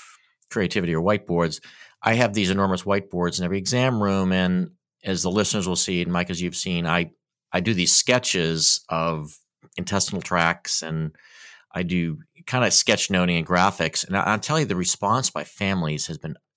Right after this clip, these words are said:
crazy. They all take pictures of it. I think that we're, we're, we're so used to going to the doctor with such poor communication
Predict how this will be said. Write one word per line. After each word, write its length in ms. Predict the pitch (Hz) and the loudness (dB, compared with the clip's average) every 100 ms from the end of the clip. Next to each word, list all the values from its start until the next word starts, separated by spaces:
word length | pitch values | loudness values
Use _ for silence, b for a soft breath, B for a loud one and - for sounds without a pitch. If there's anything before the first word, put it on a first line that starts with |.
| _ | _
crazy. 720 | - - - 104 101 95 73 | -18 -16 -8 -2 -2 -2 -4
They 140 | 71 87 | -4 0
all 140 | 98 | 0
take 260 | 104 113 - | 0 -6 -6
pictures 340 | 95 - 78 | -12 -8 -4
of 200 | 78 76 | -2 -2
it. 120 | 76 - b b b b b _ _ - - | -6 -10 b b b b b _ _ -20 -2
I 120 | 120 | -2
think 240 | 147 190 185 | 2 0 2
that 100 | 104 | 2
we're, 160 | 110 107 | 0 0
we're, 140 | 107 104 | -4 -4
we're 160 | - 110 | -2 0
so 220 | - 131 | 4 2
used 340 | 113 113 135 - | 2 2 2 0
to 80 | |
going 240 | 95 90 85 | 2 2 0
to 60 | 80 | -4
the 100 | 82 | -2
doctor 520 | 87 98 - - 78 | 2 2 2 -4 -4
with 160 | 78 | -2
such 280 | - 85 - - | -4 -6 -12 -18
poor 300 | - 120 120 | -6 -4 -4
communication 1080 | - 95 85 78 107 107 101 85 78 78 | -4 -2 -2 -2 0 0 0 -2 -4 -6